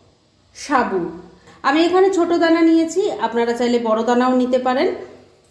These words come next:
দিয়ে দিলাম। আর এই সাবুটা কিন্তু ভালো করে আমি কাপড় দিয়ে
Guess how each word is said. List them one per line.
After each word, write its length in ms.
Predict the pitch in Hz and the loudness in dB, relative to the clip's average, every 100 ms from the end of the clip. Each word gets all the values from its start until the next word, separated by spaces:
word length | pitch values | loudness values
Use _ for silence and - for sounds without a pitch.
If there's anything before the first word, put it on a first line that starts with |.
| - - - 214 | -20 -20 -14 -4
দিয়ে 160 | 277 285 | 0 2
দিলাম। 220 | 285 370 - - - - - 240 | 2 0 -2 -8 -16 -18 -4 0
আর 60 | 262 | 0
এই 60 | 294 | 0
সাবুটা 300 | 311 294 330 330 | -4 -2 -2 0
কিন্তু 220 | 330 311 330 - | 0 -2 -4 -4
ভালো 200 | 240 262 285 | -2 0 0
করে 140 | 294 294 277 | 2 2 2
আমি 100 | 349 349 | 0 0
কাপড় 300 | 254 254 247 | 0 0 -2
দিয়ে 140 | 269 | -2